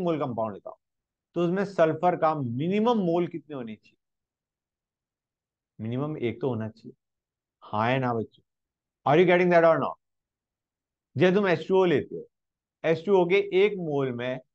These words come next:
दो मोल हाइड्रोजन होते हैं, एक मोल ऑक्सीजन होता है। So do you realize in one mole of compound there should be at least one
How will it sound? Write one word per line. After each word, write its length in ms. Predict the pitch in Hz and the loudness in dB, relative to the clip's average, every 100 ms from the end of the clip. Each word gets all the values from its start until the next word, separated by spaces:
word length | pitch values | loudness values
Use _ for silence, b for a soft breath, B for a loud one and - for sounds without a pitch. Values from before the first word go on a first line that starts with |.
| _ 110 | _ -6
दो 260 | 123 208 214 | 0 2 2
मोल 220 | 196 208 | 2 2
हाइड्रोजन 420 | 151 135 135 135 | 4 2 2 -4
होते 280 | 127 113 131 | -8 -8 -8
हैं, 100 | 131 - _ _ | -8 -12 _ _
एक 200 | 165 180 | -6 -4
मोल 200 | 180 180 | -4 -2
ऑक्सीजन 300 | 175 175 170 | -2 -6 -12
होता 180 | 156 139 | -14 -16
है। 60 | 131 _ _ _ _ _ _ _ | -18 _ _ _ _ _ _ _
So 80 | 190 | 0
do 140 | 165 | 4
you 100 | 190 240 | 6 8
realize 360 | 220 170 185 196 | 8 6 4 0
in 140 | 185 | 0
one 200 | 131 185 254 | 2 2 2
mole 220 | 214 196 | 2 4
of 100 | 185 175 | 2 0
compound 420 | 165 143 139 147 | -2 0 -2 -2
there 140 | 156 165 | -4 -4
should 180 | 180 | -4
be 140 | 180 190 165 | -2 0 0
at 120 | 147 | 0
least 400 | 165 185 240 - | -8 -8 -8 -8
one 280 | 151 170 | -4 -2